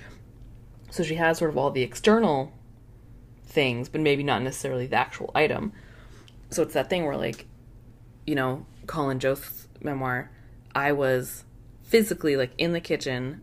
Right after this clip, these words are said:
making dinner during the chapter where he's talking about his mom, um, 'cause she was the chief, um, doctor for, like, the New York Fire Department during nine eleven. So, like, she was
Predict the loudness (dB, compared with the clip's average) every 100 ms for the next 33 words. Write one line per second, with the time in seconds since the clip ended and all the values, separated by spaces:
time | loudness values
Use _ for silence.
0 | -6 -4 -4 -4 -2 -2 -2 -4 -4 -8
1 | -20 -20 -20 -20 -20 -4 0 0 0 -4
2 | -2 -4 -2 -2 -2 -4 -4 -4 -4 -6
3 | -6 -4 -6 -6 -6 -4 -2 -2 -2 -8
4 | -12 -20 -20 -20 -8 -4 -4 -6 -8 -10
5 | -6 -8 -8 -10 -8 -8 -10 -20 -20 -20
6 | -20 -20 -20 -20 -18 -8 -6 -6 -8 -10
7 | -14 -16 -20 -20 -20 -20 -20 -20 -20 -20
8 | -20 -18 -4 0 0 0 -4 -6 -10 -20
9 | -20 -2 2 2 2 -4 -20 -20 -14 -8
10 | -6 -4 -4 -4 0 2 2 0 -2 -6
11 | -8 -14 -20 -20 -10 -4 -2 -2 0 0
12 | 0 -4 -6 -2 -2 -2 -6